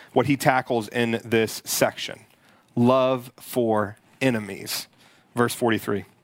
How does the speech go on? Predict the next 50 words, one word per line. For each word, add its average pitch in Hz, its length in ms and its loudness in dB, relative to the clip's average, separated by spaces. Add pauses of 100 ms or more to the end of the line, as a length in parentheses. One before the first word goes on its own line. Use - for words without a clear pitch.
(500)
"You 165 140 4
have 165 100 2
heard 175 160 2
that 160 80 0
it 156 80 2
was 147 100 -2
said, 123 400 2 (240)
'Love 135 220 2
your 151 120 0
neighbor 123 340 0
and 110 80 -4
hate 127 200 0
your 123 140 -8
enemy.' 98 360 -8 (460)
But 120 100 4
I 127 120 2
tell 123 240 0
you, 104 180 -4
love 123 320 0
your 120 160 -2
enemies 98 540 -12 (420)
and 113 140 -4
pray 131 240 2
for 120 140 -6
those 104 240 -2
who 110 80 -4
persecute 113 560 -6
you, 117 180 -8 (480)
that 120 120 2
you 127 120 4
may 127 140 4
be 110 140 -2
children 143 560 0
of 117 180 -2
your 104 140 0
Father 127 440 2
in 123 160 -6
heaven. 101 400 -6 (380)
He 156 140 4
causes 139 480 2
his 156 280 2
sun 127 540 2 (300)
to 143 120 2
rise 131 520 2
on 120 140 2
the 113 200 -4
evil 151 420 2
and 143 380 0
the 127 220 -4
good, 104 380 -4